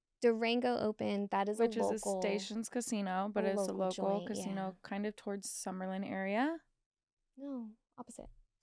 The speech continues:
Speaker 2: Stop it.
Speaker 1: Southwest.
Speaker 2: No, because it's
Speaker 1: Durango
Speaker 2: on,
Speaker 1: off of
Speaker 2: it's on the way
Speaker 1: two fifteen.
Speaker 2: to Red Rock.
Speaker 1: No, it's not. Uh,
Speaker 2: Yes, huh?
Speaker 1: no, it's not. It's
Speaker 2: From
Speaker 1: way
Speaker 2: my
Speaker 1: down,
Speaker 2: house,
Speaker 1: down here.
Speaker 2: from my house, it's on the way to Red Rock. Like, I have to pass Durango to get to Red Rock.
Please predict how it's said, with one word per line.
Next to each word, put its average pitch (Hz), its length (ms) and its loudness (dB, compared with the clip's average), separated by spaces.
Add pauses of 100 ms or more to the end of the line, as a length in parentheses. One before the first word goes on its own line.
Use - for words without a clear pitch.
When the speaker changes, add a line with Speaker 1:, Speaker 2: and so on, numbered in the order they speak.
Speaker 2:
Stop 370 200 -2
it. 208 260 0 (160)
Speaker 1:
Southwest. 220 500 -10 (280)
Speaker 2:
No, 302 460 2
because 294 340 0 (300)
it's 247 100 -6
Speaker 1:
Durango 233 160 4
Speaker 2:
on, 285 140 6
Speaker 1:
off 233 120 2
of 233 60 2
Speaker 2:
it's 226 100 -4 (140)
on 285 200 4
the 285 100 2
way 277 160 4
Speaker 1:
two 285 60 0
fifteen. - 80 -8
Speaker 2:
to 302 120 2
Red 330 120 2
Rock. 247 440 0 (240)
Speaker 1:
No, 262 100 -6
it's 269 80 -4
not. 247 160 -4 (520)
Uh, 311 140 0
Speaker 2:
Yes, 349 220 2
huh? 392 340 6
Speaker 1:
no, 294 120 4
it's 359 180 0
not. - 160 4
It's - 120 0
Speaker 2:
From 359 100 0
Speaker 1:
way 339 240 12
Speaker 2:
my 359 140 12
Speaker 1:
down, 359 240 12
Speaker 2:
house, 392 100 12
Speaker 1:
down 392 300 12
here. 427 160 12
Speaker 2:
from 349 220 12
my 392 280 12
house, 339 300 12
it's 339 180 0
on 269 220 12
the 330 100 8
way 269 160 10
to 311 100 6
Red 381 200 10
Rock. 262 200 10
Like, 262 160 6
I 262 80 8
have 277 220 6
to - 80 6
pass 277 340 4
Durango 262 420 6
to 247 140 2
get 240 160 4
to - 120 -4
Red 349 160 6
Rock. - 320 0